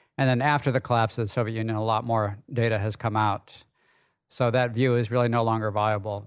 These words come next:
Uh, th-, there was, you know, at an enormous sacrifice and,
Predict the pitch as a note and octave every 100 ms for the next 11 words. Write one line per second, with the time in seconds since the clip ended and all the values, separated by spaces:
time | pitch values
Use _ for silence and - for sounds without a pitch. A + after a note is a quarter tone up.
0 | C3 B2+ A#2 A#2+ A#2+ B2+ A#2+ A#2 A#2 -
1 | - _ _ _ _ _ - B2 A#2 C3
2 | B2 - D#3+ C#3 D3+ E3 E3 D#3 B2+ -
3 | D3 C#3 B2 - A#2+ A#2 A2 C3 A2+ G#2+
4 | G#2